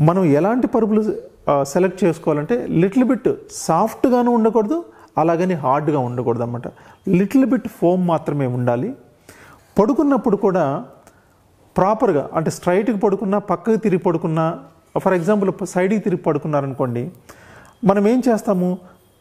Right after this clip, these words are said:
కొంతమంది ఒక పిల్లో పెట్టుకుంటారు, కొంతమంది రెండు పిల్లోలు పెట్టుకుంటారు, కొంతమంది ఇంకెన్నో పిల్లోలు పెట్టుకుంటారు.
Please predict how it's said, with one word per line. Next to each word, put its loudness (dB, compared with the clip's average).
కొంతమంది 2
ఒక 2
పిల్లో 2
పెట్టుకుంటారు, -2
కొంతమంది -2
రెండు 0
పిల్లోలు 0
పెట్టుకుంటారు, -4
కొంతమంది 0
ఇంకెన్నో 0
పిల్లోలు 2
పెట్టుకుంటారు. -6